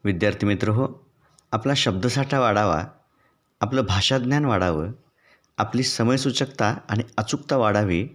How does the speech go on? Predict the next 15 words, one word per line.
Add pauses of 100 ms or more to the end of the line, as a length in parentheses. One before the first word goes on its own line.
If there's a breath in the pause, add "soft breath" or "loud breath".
(480 soft breath)
यासाठी
काही (140)
खेळ
आपण
घेत
आहोत. (800 loud breath)
या
व्हिडिओमध्ये
आपण
पाहणार
आहोत, (440)
ओळखा
पाहू (500)
मी
कोण.